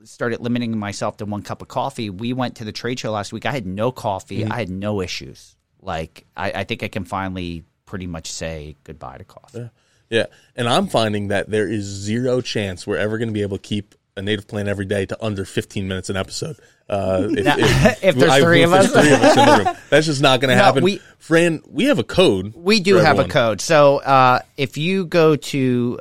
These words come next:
Speaker 1: um, W W W dot magic mind dot C O backslash native plants and you use the code native plants, N A T I V P L A N T S, you get up to fifty-six percent off your subscription for the next ten days using this code.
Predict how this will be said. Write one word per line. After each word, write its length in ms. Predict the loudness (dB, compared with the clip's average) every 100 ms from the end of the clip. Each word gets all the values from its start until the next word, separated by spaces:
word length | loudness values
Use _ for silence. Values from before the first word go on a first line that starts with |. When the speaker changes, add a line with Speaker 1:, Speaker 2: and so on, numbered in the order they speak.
| -6
Speaker 1:
um, 300 | -4 -2 -4 -6
W 240 | -4 -2
W 260 | 0 -2 0
W 300 | -2 0 -2
dot 240 | -2 -2
magic 340 | -2 -2 -4 -4
mind 360 | -2 -2 -2
dot 180 | -2 -4
C 320 | -6 -2 2
O 160 | 2 2
backslash 600 | 0 -4 -4 -6 -6 -4
native 260 | -2 -2 -4
plants 480 | -6 -6 -6 -10 -18 _ _ _ _
and 340 | -4 -2 -4
you 160 | -4 -4
use 440 | -4 -4 -4 -6
the 80 | -12
code 500 | -14 -6 0 0 0
native 500 | -4 -4 -4 -6 -10
plants, 520 | -12 -8 -8 -8 -12 -8
N 160 | -4 -2
A 140 | -4
T 280 | -6 -6 -2
I 180 | -2 -4
V 300 | -4 -4 -6
P 240 | -8 -8 -6
L 220 | -6 -6
A 200 | -8 -8
N 160 | -8 -10
T 240 | -10 -8
S, 240 | -6 -8 -8
you 100 | -2
get 140 | -2
up 100 | -2
to 80 | -4
fifty-six 560 | -4 -6 -6 -6 -8
percent 320 | -8 -6 -2 0
off 160 | -2
your 100 | -6
subscription 680 | -8 -10 -8 -6 -4 -2 -4
for 140 | -4 -6
the 80 |
next 240 | -6 -8 -8
ten 180 | -6 -4
days 320 | -4 -4 -6
using 280 | -8 -6 -8
this 140 | -8
code. 340 | -4 -2 -2